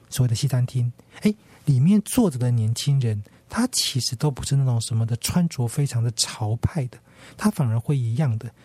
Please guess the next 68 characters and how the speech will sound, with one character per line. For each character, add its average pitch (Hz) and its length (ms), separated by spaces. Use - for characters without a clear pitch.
想 113 220
要 156 80
符 - 240
合 117 220
那 131 120
样 131 140
的 113 120
一 113 80
个 120 280
文 117 200
化 131 220
背 117 200
景， - 200
符 - 180
合 123 140
那 127 100
样 127 140
的 110 60
一 110 40
个 117 140
文 110 180
化 127 180
特 123 200
色 123 220
而 117 100
去 123 120
做 123 160
所 117 140
谓 117 60
的 110 80
穿 120 220
搭。 113 220
所 - 220
以 214 120
当 208 280
我 120 80
们 110 140
知 180 140
道 143 180
有 110 200
第 240 140
二 160 120
个 - 140
客 - 220
群 113 200
的 110 80
人， 120 200
他 135 140
是 135 120
年 117 220
纪 127 160
轻， 120 340
但 160 160
是 - 100
他 139 120
有 127 120
特 - 260
殊 131 180
的 120 100
一 113 60
些 135 160
文 120 280
化 135 220
连 113 300
结 113 200
的 107 100
时 107 180
候， 113 200